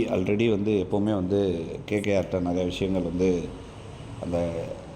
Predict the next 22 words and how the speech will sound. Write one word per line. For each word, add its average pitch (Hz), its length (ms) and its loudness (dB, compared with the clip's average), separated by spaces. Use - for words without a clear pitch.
ஹோம் 127 240 6
கிரவுண்டில் 101 380 2
தோப்பாங்க. 87 360 0
ஆர் 85 140 0
சி 90 140 -2
பி 90 60 0
எப்போவுமே 95 280 0
கே 101 80 2
கே 101 100 4
ஆர்ட்ட 95 300 -2
ஹோம் 95 180 2
கிரவுண்டில் 95 340 2
இது 101 80 0
வரைக்கும் 95 320 0
நாலு 98 180 2
தடவை, 98 180 2
அஞ்சு 90 140 2
தடவை 87 220 0
தோத்துருக்காங்க 85 460 -2
போல 80 160 -8
இருக்கு. - 180 -10
அந்த, 95 240 0